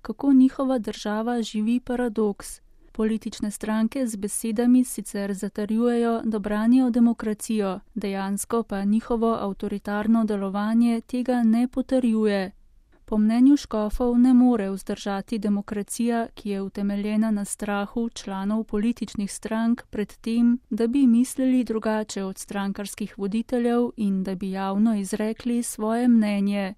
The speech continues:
Obenem dokument posebej opozarja na opazno nestrpnost, ki jo kažeta največji stranki v tej južnoafriški državi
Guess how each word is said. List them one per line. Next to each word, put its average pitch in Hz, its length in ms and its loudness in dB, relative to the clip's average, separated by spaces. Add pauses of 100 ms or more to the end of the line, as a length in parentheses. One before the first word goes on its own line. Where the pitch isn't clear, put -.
(500)
Obenem 214 580 2
dokument 226 600 2
posebej 240 520 -2
opozarja 208 680 -2
na 208 200 0
opazno 208 480 0
nestrpnost, 214 960 -2
ki - 160 -12
jo 196 120 -6
kažeta 208 600 -6
največji 226 560 -2
stranki 202 560 -4
v 220 100 -2
tej 202 280 -4
južnoafriški 214 920 -2
državi 214 680 -4